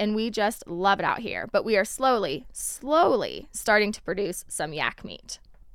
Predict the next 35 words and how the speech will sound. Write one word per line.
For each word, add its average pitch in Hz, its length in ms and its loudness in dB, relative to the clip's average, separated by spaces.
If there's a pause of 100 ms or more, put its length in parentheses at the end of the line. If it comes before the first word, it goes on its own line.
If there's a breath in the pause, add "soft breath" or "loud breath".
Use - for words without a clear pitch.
(340)
So 180 400 0 (180)
do 254 140 -2
with 254 160 -4
that - 260 0
what - 200 -8
you 185 160 -10
will. - 260 -8 (640 loud breath)
Um, 233 420 6
Kanye 302 480 2
is 269 80 0
back 233 220 4
on 220 120 2
Instagram 233 440 2
after 214 240 0
taking 208 340 -2
a 156 60 -4
two-month 202 400 -2
hiatus 196 920 -2 (200 loud breath)
after 214 300 4
repeatedly 202 540 0
harassing 196 580 2
Pete 196 240 -8
Davidson 185 720 -4 (100)
and 175 240 -10
Kim 175 160 -8
Kardashian. 277 680 0 (480 loud breath)
Um, 185 500 4
he 247 220 -6
came 277 260 -2
back 254 300 4
by 214 140 4
posting 226 380 -4
a 220 60 -2
picture 220 560 -2
of, 190 300 2